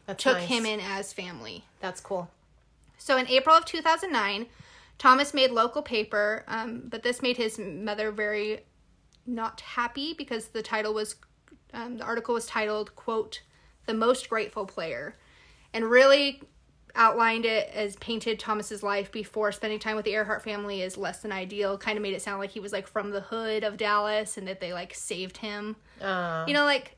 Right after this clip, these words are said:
Speaker 2: you
Speaker 1: yeah.
Speaker 2: hear the story, it kinda like Blindside type deal going
Speaker 1: Which
Speaker 2: on.
Speaker 1: was a fantastic movie.
Speaker 2: Fantastic movie, but
Speaker 1: But, yeah.
Speaker 2: that's how they painted it in this article. So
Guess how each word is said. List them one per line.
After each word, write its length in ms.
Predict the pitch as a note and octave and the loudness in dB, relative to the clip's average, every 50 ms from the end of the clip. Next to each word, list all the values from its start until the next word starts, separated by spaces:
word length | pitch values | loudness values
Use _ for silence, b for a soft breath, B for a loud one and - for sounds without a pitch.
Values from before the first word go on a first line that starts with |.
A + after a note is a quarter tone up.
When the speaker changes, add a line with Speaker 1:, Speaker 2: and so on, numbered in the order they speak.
| _ - | _ -18
Speaker 2:
you 80 | G3+ | -12
Speaker 1:
yeah. 180 | F#3 E3+ E3 E3 | -8 -6 -2 2
Speaker 2:
hear 140 | C4+ C4 B3+ | 4 4 4
the 80 | B3 | 4
story, 380 | B3 - B3 A3+ A3 G#3 - - | 2 0 -2 0 0 0 -2 -4
it 80 | C4+ | -6
kinda 220 | - - D4+ D4+ D4 | -6 -4 -2 0 0
like 220 | C#4+ C4 - - | 0 -2 -2 -6
Blindside 560 | - F#3+ F3 E3+ F3+ F#3+ - D#3+ E3 E3+ F#3+ - - _ - - | -8 -8 -8 -8 -10 -10 -10 -10 -10 -10 -12 -14 -20 _ -20 -12
type 260 | - - G#3+ F3+ - | -6 -4 -4 -4 -6
deal 240 | - F3+ - - G#2+ | -6 -8 -8 -8 -8
going 200 | - - - E3 | -10 -10 -6 -2
Speaker 1:
Which 160 | C4 B3 - | -2 -2 0
Speaker 2:
on. 40 | A#3 | 0
Speaker 1:
was 140 | A#3+ A3 A#3 | 0 2 2
a 40 | A3 | 0
fantastic 680 | A3+ A#3 A3 G#3 - - G#3 F#3+ E3+ - - E3 - | 2 0 0 0 2 2 2 2 2 0 -6 -8 -4
movie. 180 | F#3 F3 E3+ E3+ | -4 -2 -2 -2
Speaker 2:
Fantastic 400 | E3+ - - E4 D#4 C4+ D4 B3+ | -2 0 0 0 0 0 -2 -2
movie, 340 | B3+ A#3+ A3+ G#3+ G3 G3+ G3+ | 0 0 0 0 -2 -4 -4
but 500 | F#3+ - A3+ G#3 F#3+ E3 E3 E3+ - - | 2 6 6 6 6 6 2 0 -4 -6
Speaker 1:
But, 180 | - - - - - _ | -10 -12 -12 -14 -16 _
yeah. 320 | - F#3 E3+ C3 B2+ - - - _ _ _ _ _ _ | -8 -6 -6 -6 -6 -8 -12 -18 _ _ _ _ _ _
Speaker 2:
that's 280 | D4 D4+ D4+ D4 - | 8 8 8 8 6
how 120 | - D#4 D4+ | 8 8 8
they 140 | C#4+ C#4+ C#4+ | 10 8 6
painted 360 | C#4+ - A#3 G#3 G#3 G3+ G3 | 4 -2 -6 -4 -2 -2 0
it 120 | G3 C3 | -2 -2
in 100 | D3+ G3 | -2 -4
this 160 | F3 F#3+ - | -8 -8 -8
article. 560 | - - F3+ - - A2+ - - A#2 B2 - A3+ - b b b b b b b b b _ | -6 -6 -6 -6 -8 -10 -10 -8 -8 -8 -10 -12 -16 b b b b b b b b b _
So 360 | - - C#4 C4+ C4 C4 B3 | 2 4 6 8 8 8 6